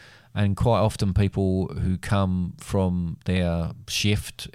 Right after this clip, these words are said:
be it for three months or whatever, from a submarine will still, uh, actually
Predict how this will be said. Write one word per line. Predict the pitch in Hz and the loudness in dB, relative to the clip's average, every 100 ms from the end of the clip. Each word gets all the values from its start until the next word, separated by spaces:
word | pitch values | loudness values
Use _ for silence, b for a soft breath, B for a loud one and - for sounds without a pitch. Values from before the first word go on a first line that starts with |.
| 104 95 | -6 0
be | 101 95 | 2 2
it | 95 | -2
for | - 92 | -4 -4
three | - 107 104 | 0 0 0
months | 101 113 - 104 | 0 -2 -2 -2
or | |
whatever, | 98 101 98 98 | 0 2 0 -2
from | - 104 92 B B | -2 0 0 B B
a | - | -4
submarine | - 104 101 95 | -2 0 0 0
will | 92 | 0
still, | 90 - 110 104 98 90 B B B B B B | -2 -2 0 2 2 -2 B B B B B B
uh, | - 98 95 92 90 85 - _ _ | 0 4 4 4 2 0 -4 _ _
actually | 101 101 - 107 98 95 95 - | -6 -4 -4 -2 0 0 -2 -6